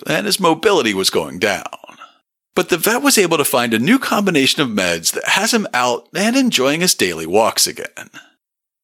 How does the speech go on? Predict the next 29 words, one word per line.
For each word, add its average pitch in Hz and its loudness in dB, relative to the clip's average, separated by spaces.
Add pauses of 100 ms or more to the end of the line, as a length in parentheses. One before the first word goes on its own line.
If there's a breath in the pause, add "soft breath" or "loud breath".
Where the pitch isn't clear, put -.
(300)
We 170 4
take 226 0
it - -4
day 180 2
by 160 2
day 101 2
and 98 -4
week 104 -2
by 87 0
week 90 -2
because 92 -2
of 80 -8
his 82 0
age, 90 0 (180)
but - -10
I 190 0
don't 240 2
think - 0
his - 2
time 107 -2
has 85 0
come 101 -2
yet. - -10 (1400)
And 165 0
my 165 0
ankle 175 0
is 233 2
slowly 143 2
healing, 101 0